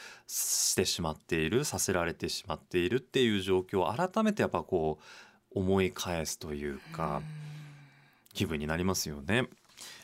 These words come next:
Speaker 1: 推薦していただいた池田さんのコメントもありますので、こちらご紹介します。実際にあったクリスマス休戦です。どちらの兵士も平和を願っているという思い、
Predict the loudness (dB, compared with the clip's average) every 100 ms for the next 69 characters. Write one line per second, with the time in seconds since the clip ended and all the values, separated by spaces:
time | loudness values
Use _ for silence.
0 | -8 0 2 2 2 2 2 2 4 4
1 | 4 4 4 4 4 2 2 2 2 2
2 | 2 2 2 2 2 0 -2 -2 -4 -4
3 | 0 0 -2 -2 -2 -4 -4 -4 -4 -6
4 | -6 -8 -8 -2 0 -2 -8 -20 -20 -20
5 | _ 0 0 2 2 2 4 2 0 0
6 | 0 0 0 0 2 2 0 -2 -2 0
7 | 2 2 2 2 2 -2 _ 2 2 2
8 | 0 0 -2 0 -2 0 0 2 2 0
9 | -2 0 2 2 2 2 0 0 -2 0
10 | 2 4 2 4 2 2 -2 -4 0 2
11 | 2